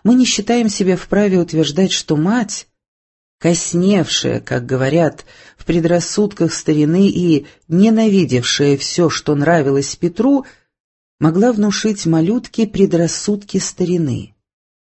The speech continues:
приготовить в нем какого-то раскольника, каким Алексей никогда не был. Можем предполагать, что мать не умела и не хотела скрыть перед сыном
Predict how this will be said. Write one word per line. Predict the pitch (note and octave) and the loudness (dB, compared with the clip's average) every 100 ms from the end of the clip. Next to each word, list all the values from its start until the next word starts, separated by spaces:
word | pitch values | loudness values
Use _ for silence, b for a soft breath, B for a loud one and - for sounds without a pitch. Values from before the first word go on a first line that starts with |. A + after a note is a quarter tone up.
| _ b | _ b
приготовить | D#3+ D#3+ E3 A3 G3+ - | 0 2 2 2 2 0
в | F3 | 2
нем | G3+ G3 | 4 2
какого-то | F3 E3+ F#3 F3 E3+ | 0 0 -2 0 0
раскольника, | E3+ E3 - - A3 D#3+ A#2+ G2+ G2 F#2 - _ _ _ | 0 -2 -6 0 2 2 -2 -8 -10 -10 -14 _ _ _
каким | C3 A#2 G3 G#3 | -4 0 2 2
Алексей | F#3+ - - E3+ | 0 -4 0 0
никогда | D#3+ D3 B2 B2+ B2+ | 0 -2 -6 -4 -4
не | B2+ A2+ | -2 -4
был. | - - - _ _ _ _ _ _ _ _ _ _ _ _ _ E3+ | -6 -12 -14 _ _ _ _ _ _ _ _ _ _ _ _ _ 2
Можем | G#3+ G3+ G#3 G3 | 2 4 2 2
предполагать, | F#3 F#3 E3+ E3 C#3+ D#3+ G#3 A3 - _ _ _ - | -2 -2 -2 0 2 2 2 -2 -14 _ _ _ -10
что | - E3+ | -2 0
мать | E3 E3+ E3+ | 2 0 0
не | E3 D#3+ | 0 2
умела | D3+ D3+ F3+ | 2 2 2
и | E3 | 2
не | D3+ | 2
хотела | C#3 C3+ C3 E3+ E3+ | 0 -4 -2 0 0
скрыть | D3 - D3 D#3+ - | -2 -2 -2 -2 -4
перед | C#3 C3 | -6 -6
сыном | - F3 F3 F3 | -4 -2 0 0